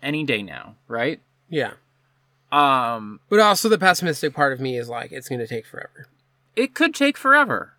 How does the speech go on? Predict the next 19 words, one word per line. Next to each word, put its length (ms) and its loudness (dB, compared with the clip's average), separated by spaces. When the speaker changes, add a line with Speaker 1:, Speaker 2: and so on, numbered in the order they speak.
Speaker 1:
We 380 -4
wanna 180 6
talk 180 4
about 180 4
a 40 -2
movie 260 -2
for 200 0
episode 400 0
one 180 -2
hundred 300 -4
of 80 -6
Ornate 240 -8
Stairwells. 640 -16
We 300 -4
wanna 200 2
talk 200 -2
about 220 -2
Perfect 320 -6
Blue. 320 2